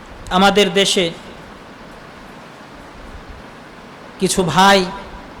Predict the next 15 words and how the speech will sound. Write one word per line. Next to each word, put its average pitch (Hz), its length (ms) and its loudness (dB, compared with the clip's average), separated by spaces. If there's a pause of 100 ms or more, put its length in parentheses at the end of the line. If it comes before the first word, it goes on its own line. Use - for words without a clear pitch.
(1200)
কিছু 190 260 -2
মানুষ, 202 520 2 (1300)
তারা 185 400 6 (1500)
ইসলামের 208 540 4 (640)
চোদ্দশো 208 520 2
বছর 196 380 2 (140)
থেকে 196 240 -2
চলে 190 340 2
আসা 175 420 2 (640)
যেই 180 320 4
নিয়ম, 214 480 4 (640)
যেই 175 200 4
বিধান, 190 560 2 (1300)
যেই 180 200 2
মানহাজ, 196 640 4